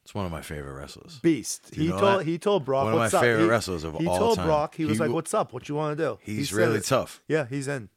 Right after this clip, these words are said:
Speaker 2: He's in.
Speaker 1: Chris Jericho got a thousand moves. He
Speaker 2: From,
Speaker 1: will really fuck you
Speaker 2: from
Speaker 1: up,
Speaker 2: the
Speaker 1: like,
Speaker 2: hot
Speaker 1: wrestling,
Speaker 2: dun-, from
Speaker 1: wrestling.
Speaker 2: the Bret Hart dungeon.
Speaker 1: Yeah.
Speaker 2: Yeah, Stu Hart, yeah.
Speaker 1: But re-, recently, I was just watching a video on Kurt Angle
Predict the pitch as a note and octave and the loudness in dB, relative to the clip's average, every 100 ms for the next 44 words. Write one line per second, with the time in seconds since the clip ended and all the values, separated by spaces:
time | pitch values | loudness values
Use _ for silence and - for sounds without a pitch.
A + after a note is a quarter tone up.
0 | - B2+ A#2+ A#2 G#2 A2+ A2+ G#2+ A2+ G2+ | -14 -10 -4 -2 0 0 0 0 0 0
1 | F2+ - G2 A2 G#2 A#2 G#2 G2 F2 G#2 | -2 0 2 2 2 0 0 -2 -4 -4
2 | A2 F2+ G#2 A2 - A#2 - B2 G#2+ G#2 | -2 0 0 0 0 -2 -2 2 2 2
3 | C#3+ F2 D#3 - - C#3 G#2+ E3+ - B2+ | 2 2 4 4 4 2 0 2 2 2
4 | D#3+ D#3+ D#3+ D3+ - D3 C#3 G#2 F2 D#2 | 0 0 0 0 -2 -6 -6 -10 -14 -12
5 | F#2 E2 C#3 A#2 - D3+ C#3 C#3 B2 C#3+ | -8 -6 -4 -6 -6 -4 -2 -4 -6 -8
6 | C#3+ B2+ - _ _ - A#2 A2 - E2 | -8 -8 -14 _ _ -8 -4 -4 -6 -10
7 | F#2+ C3+ D3 G#2 D3 F#3 C#3+ F2+ F2 E2 | -2 -2 -2 -2 -2 0 -2 -4 -6 -8
8 | - G2 G2+ G2 G2 A2 G#2 G#2 F2+ E2+ | -6 -6 -4 -6 -6 -4 -4 -6 -6 -6
9 | F#2+ E2+ E2+ - A#2 A#2 - E2 B1+ D#2+ | -4 -4 -6 -6 -6 -4 -4 -4 -6 -10
10 | D2 D2 | -12 -14